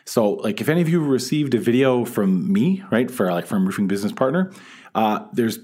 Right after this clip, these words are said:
quite often you'll see me say something like, "Oh, just hanging out on the couch with my dog," or "Just out walking with my dog," and I'll actually, like, turn the camera around and show the dog,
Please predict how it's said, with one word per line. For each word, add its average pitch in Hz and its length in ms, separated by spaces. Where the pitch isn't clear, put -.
quite - 240
often 147 300
you'll 104 220
see - 240
me 113 100
say 113 160
something 113 260
like, 107 140
"Oh, 170 160
just 135 180
hanging 131 200
out 135 60
on 131 120
the 127 80
couch 127 300
with 113 100
my 110 80
dog," 117 320
or 90 60
"Just 98 200
out 117 140
walking 110 340
with 95 140
my 92 100
dog," 117 280
and 95 100
I'll 92 60
actually, 107 240
like, 92 140
turn 117 200
the 120 60
camera 127 340
around 95 220
and 80 100
show 87 240
the 113 60
dog, 127 340